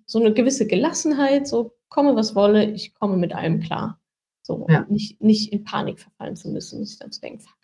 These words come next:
Speaker 2: Ja.
Speaker 1: äh, wo, wo soll ich denn jetzt anfangen, so? Ja, cool.
Speaker 2: Ja, total.
Speaker 1: Klingt alles sehr aufgeräumt bei dir.
Speaker 2: <laughs> Ist ja super.
Speaker 1: <laughs> Und die Gewissheit,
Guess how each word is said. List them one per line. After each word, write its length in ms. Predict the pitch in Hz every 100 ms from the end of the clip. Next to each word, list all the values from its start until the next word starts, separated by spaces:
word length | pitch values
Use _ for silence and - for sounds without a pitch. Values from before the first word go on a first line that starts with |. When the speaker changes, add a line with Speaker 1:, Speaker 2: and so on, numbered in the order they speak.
| -
Speaker 2:
Ja. 320 | 147 135 135 _ _ _ _
Speaker 1:
äh, 380 | - 240 226 208 170 160 - 214
wo, 280 | 214 190 202
wo 100 | 214
soll 160 | 196 196
ich 80 | 190
denn 120 | 220
jetzt 120 | -
anfangen, 440 | - 220 - - -
so? 280 | - - _ _ _ _ _ _ _ _ -
Ja, 180 | - - -
cool. 380 | - - - - -
Speaker 2:
Ja, 160 | 147
total. 540 | 147 - - 180 190 156 _ _ _ _ _ _ _ _ _ _ -
Speaker 1:
Klingt 280 | 233 226
alles 220 | 220 226 220
sehr 140 | 190
aufgeräumt 480 | 220 - 208 196 208
bei 80 | 185
dir. 460 | 185 185 - 214 - _
Speaker 2:
<laughs> 360 | 226 220 - -
Ist 160 | 233
ja 220 | 269 277 247
super. 640 | - 254 - - 247 -
Speaker 1:
<laughs> 640 | - 359 - 330 339 370 -
Und 220 | 311 269
die 100 | 320
Gewissheit, 540 | - 277 311 320 254